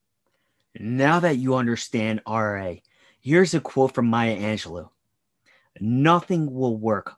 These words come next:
unless you do." You must stay determined and disciplined, warriors. Make the sacrifices in order to make your dream a reality. Go get it.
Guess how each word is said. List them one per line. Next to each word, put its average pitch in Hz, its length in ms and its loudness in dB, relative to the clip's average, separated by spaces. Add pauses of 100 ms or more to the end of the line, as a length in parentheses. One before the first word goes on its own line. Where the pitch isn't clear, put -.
unless 101 480 -2 (120)
you 95 360 -6
do." 78 360 -10 (960)
You 160 160 8
must 151 380 4
stay 135 300 4
determined 120 840 2 (140)
and 107 300 -2
disciplined, 107 640 2
warriors. 101 540 -2 (200)
Make 156 340 4
the 139 120 4
sacrifices 120 840 0
in 113 120 -8
order 170 360 4
to 123 60 2
make 160 340 2
your 135 100 4
dream 151 320 2
a 135 60 4
reality. 127 680 4
Go 170 380 6
get 135 240 6
it. - 180 -12